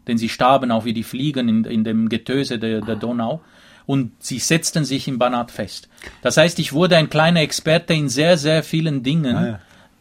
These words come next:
Speaker 1: über drei Jahrhunderte hinweg. Und erst dann, nach zehnmonatiger Recherche, musste man, musste ich, und das ist wirklich eine mutige Sache, man darf nie, ähm,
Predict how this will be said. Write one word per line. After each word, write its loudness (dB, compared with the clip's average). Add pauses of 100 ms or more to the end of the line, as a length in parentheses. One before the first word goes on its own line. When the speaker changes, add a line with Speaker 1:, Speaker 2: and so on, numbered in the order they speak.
(160)
Speaker 1:
über 4
drei 6
Jahrhunderte 2
hinweg. -2
Und 0
erst 2
dann, 4
nach 0
zehnmonatiger 0
Recherche, -2 (180)
musste 6
man, 2 (100)
musste -4
ich, -6 (260)
und -4
das 2
ist -2
wirklich -2
eine -2
mutige -2
Sache, -4 (680)
man -2
darf 2
nie, 0
ähm, -6